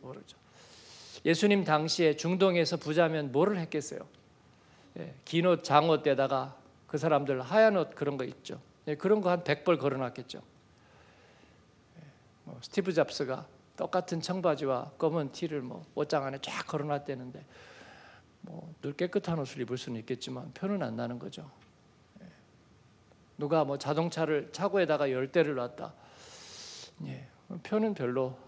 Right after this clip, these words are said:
안 나죠. 누가 그 사람 자동차에 관심이 있겠습니까?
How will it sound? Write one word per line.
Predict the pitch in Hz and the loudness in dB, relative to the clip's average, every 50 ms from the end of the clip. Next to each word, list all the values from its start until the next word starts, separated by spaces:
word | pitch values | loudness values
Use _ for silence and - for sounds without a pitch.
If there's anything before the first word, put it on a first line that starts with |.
| - - | -16 -12
안 | - 113 123 | -10 -6 -4
나죠. | 131 131 131 - - 131 - - - | -4 -4 -4 -6 -10 -14 -16 -10 -8
누가 | 139 147 180 165 | -2 0 0 0
그 | - 156 | 0 2
사람 | 139 165 165 165 156 143 | 2 4 4 4 2 0
자동차에 | - 135 139 151 156 151 - - 139 131 123 123 120 | -2 -2 -2 -2 -2 -2 -2 0 2 2 2 0 -2
관심이 | - - 120 123 120 - 143 127 123 120 113 113 - - - - _ _ _ _ _ _ _ | -4 -4 -4 -4 -4 -4 -4 -4 -4 -6 -6 -10 -14 -20 -20 -20 _ _ _ _ _ _ _
있겠습니까? | 147 135 - 151 147 - 135 120 110 107 - - - - | -6 -2 -2 -2 -2 -2 -4 -6 -8 -8 -12 -16 -18 -18